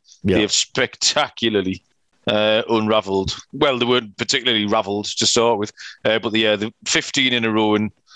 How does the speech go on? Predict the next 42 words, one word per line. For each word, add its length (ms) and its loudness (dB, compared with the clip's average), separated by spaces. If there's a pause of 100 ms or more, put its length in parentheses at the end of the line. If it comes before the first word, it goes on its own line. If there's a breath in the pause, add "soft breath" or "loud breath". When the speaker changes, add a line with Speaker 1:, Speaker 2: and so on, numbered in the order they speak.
(200 loud breath)
Speaker 2:
um, 360 2 (680)
I 100 -6
c-, 100 -2
yeah, 100 2
I 20 0
can't 240 -2
see 120 0
that 140 0
changing 360 -4
much 160 -2
over 180 2
the 60 4
weekend. 360 0
So, 220 2 (180)
Speaker 1:
Yep. 280 -6
Speaker 2:
uh, 60 4
yeah, 280 4
just 180 -2
keep 180 -4
parlaying 420 2
them 120 0
up. 200 2
Put, 160 0
you 160 -2
say, 260 0
put 280 -4
twenty 360 -2
dollars 380 0
on 180 0
and 160 -2
win 260 0
thirty-five, 800 2
and 120 -8 (360 loud breath)
put 220 0
thirty-five 640 2
on 100 0
the 100 0
next 300 0
night 260 0
and 100 -2
win 140 2
fifty-two. 640 -2